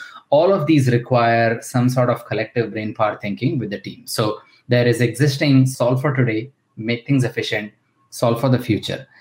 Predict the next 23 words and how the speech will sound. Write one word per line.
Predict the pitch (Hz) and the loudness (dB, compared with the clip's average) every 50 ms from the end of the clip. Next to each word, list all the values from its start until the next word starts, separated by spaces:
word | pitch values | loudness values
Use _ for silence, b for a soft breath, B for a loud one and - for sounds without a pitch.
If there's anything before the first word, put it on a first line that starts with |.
| b b b b b | b b b b b
And | - 131 131 131 147 | 0 2 4 4 6
then | 185 196 175 151 143 143 127 131 | 6 4 4 4 4 2 2 2
there | 131 127 123 123 | 2 4 4 4
is | 131 131 131 123 123 120 117 120 | 2 2 2 2 2 2 2 0
a | 117 117 113 | 0 0 2
very | 123 127 135 139 | 2 4 4 4
rigorous | 123 113 127 127 123 135 123 117 117 131 - - - - - _ _ _ _ | 4 4 4 2 4 2 2 2 0 -2 -6 -10 -14 -14 -16 _ _ _ _
core | - - 143 143 151 151 147 131 131 | -2 0 2 2 4 4 2 2 2
to | 131 139 | 0 0
ops | 127 117 113 113 - - - | 2 2 0 0 -2 -10 -8
function | - 110 110 110 107 - 120 127 160 175 - b b b b b - | -6 -4 -4 -4 -2 0 0 0 0 0 -4 b b b b b -2
around | 123 127 123 117 117 117 113 113 113 110 110 110 110 110 104 - - _ _ - | 0 0 2 2 0 0 0 0 -2 -2 -2 -2 -2 -2 -4 -6 -10 _ _ -2
measuring | 120 117 120 131 143 135 135 135 131 127 120 | 2 4 4 4 4 4 4 4 4 4 4
performance, | - 110 - - 107 98 98 95 92 95 98 - | 2 -2 -4 -2 -4 -4 -4 -6 -8 -12 -10 -8
which | 110 107 107 - | -8 -8 -6 -6
is | 117 107 107 | -6 -6 -4
like | 113 107 104 104 101 | -4 -4 -4 -6 -8
the | 101 | -12
core | - - - 120 120 120 | -14 -4 0 2 2 2
analytics | 113 113 110 113 110 110 107 - - - - | 2 0 -2 -2 -4 -4 -4 -6 -8 -8 -6
arm, | 107 110 123 135 | -4 0 2 4
which | 135 131 131 | 4 4 2
is, | 120 107 - - | 0 -4 -6 -8